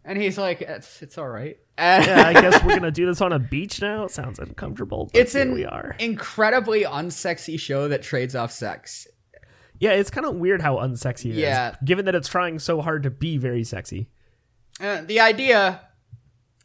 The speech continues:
Speaker 1: like with all soaps, is kinda to traffic off of taboos and absurdity.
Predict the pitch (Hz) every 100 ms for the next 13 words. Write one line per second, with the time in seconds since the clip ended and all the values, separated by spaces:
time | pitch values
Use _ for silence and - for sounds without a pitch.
0 | _ 185 180 165 165 147 147 - 135 127
1 | - - - 117 - - - 156 190 165
2 | 156 139 - 165 160 151 143 135 135 120
3 | - 135 131 131 135 123 123 - 151 160
4 | 226 233 220